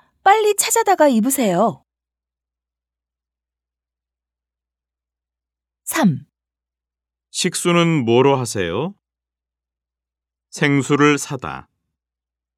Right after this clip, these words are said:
Speaker 2: 마시고 있어요.
Speaker 1: 생수를 사다가 마시고 있어요.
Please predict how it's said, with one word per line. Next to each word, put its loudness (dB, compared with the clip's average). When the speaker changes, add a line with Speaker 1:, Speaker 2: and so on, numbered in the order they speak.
Speaker 2:
마시고 0
있어요. -4
Speaker 1:
생수를 2
사다가 4
마시고 2
있어요. 0